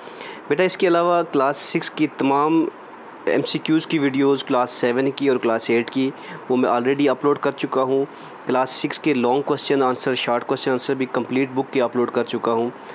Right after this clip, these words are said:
अभी हम लोग class seven के video lectures upload कर रहे हैं, इंशाल्लाह इसके बाद class eight की video lectures भी upload करेंगे।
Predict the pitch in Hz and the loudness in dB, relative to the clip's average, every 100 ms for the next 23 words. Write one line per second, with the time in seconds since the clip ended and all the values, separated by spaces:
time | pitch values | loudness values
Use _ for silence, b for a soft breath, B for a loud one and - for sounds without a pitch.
0 | B B - 135 139 139 139 131 123 - | B B -4 0 2 0 2 0 0 0
1 | 123 139 143 139 127 139 131 - 131 101 | 0 0 0 0 2 2 0 0 0 0
2 | 131 131 123 127 123 123 123 127 B B | 2 0 2 0 2 2 2 0 B B
3 | B 123 127 - 127 127 - 127 120 123 | B -2 0 0 2 0 0 -2 0 2
4 | 117 117 - 120 120 131 110 117 110 117 | 0 0 0 0 0 -2 0 0 0 0
5 | 110 117 107 110 104 104 101 101 | 0 0 0 0 -2 0 0 0